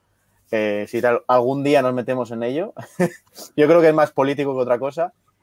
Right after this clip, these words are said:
Eh, pues, eh, ¿a quién llevas? ¿A los mejores o al equipo que tú piensas que va a jugar mejor lo que tú, eh, tienes en tu cabeza y lo que quieres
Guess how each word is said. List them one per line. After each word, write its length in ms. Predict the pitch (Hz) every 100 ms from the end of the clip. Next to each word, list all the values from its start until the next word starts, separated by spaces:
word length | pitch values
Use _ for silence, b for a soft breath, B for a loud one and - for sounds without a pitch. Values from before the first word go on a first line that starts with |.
| _
Eh, 880 | 139 139 139 135 127 127 123 120 120 117 110 101 _ _ _ -
pues, 640 | 127 123 120 - - _ _ _ _ - - -
eh, 480 | 127 123 123 120 120
¿a 120 | 135
quién 160 | 151 180
llevas? 320 | 160 135 120
¿A 20 |
los 140 | 127 123
mejores 600 | 123 - 196 220 233 -
o 240 | - 127 127
al 140 | 127
equipo 400 | 127 165 175 165
que 100 | 143
tú 160 | 160 156
piensas 380 | 147 143 139 -
que 80 |
va 60 | 135
a 40 |
jugar 220 | 127 135 131
mejor 360 | 123 143 - -
lo 280 | 139 143
que 140 | - 127
tú, 320 | - 143 135
eh, 140 | 120 -
tienes 300 | - 135 123
en 80 | 123
tu 100 | 127
cabeza 460 | 120 117 110 117 110
y 80 | 113
lo 80 |
que 100 | 113
quieres 380 | 113 117 110 -